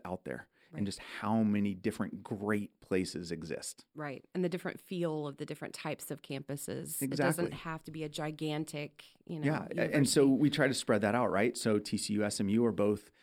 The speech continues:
Speaker 1: medium-sized private,
Speaker 2: Mm-hmm.
Speaker 1: getting more and more selective every year.
Speaker 2: Right.
Speaker 1: Baylor is as well. And then you go to, right, you go to A and M, and you're talking about one of the biggest campuses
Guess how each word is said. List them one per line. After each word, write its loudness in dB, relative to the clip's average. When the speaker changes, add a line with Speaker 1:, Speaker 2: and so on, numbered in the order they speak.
Speaker 1:
medium-sized 4
private, 2
Speaker 2:
Mm-hmm. -2
Speaker 1:
getting 4
more 6
and 6
more 6
selective 0
every 4
year. -2
Speaker 2:
Right. -10
Speaker 1:
Baylor 6
is 4
as 2
well. 2
And 2
then 4
you 0
go 2
to, 4
right, 2
you -2
go 4
to -2
A 6
and 2
M, 6
and 0
you're -4
talking -4
about -2
one -2
of -2
the -4
biggest -2
campuses -6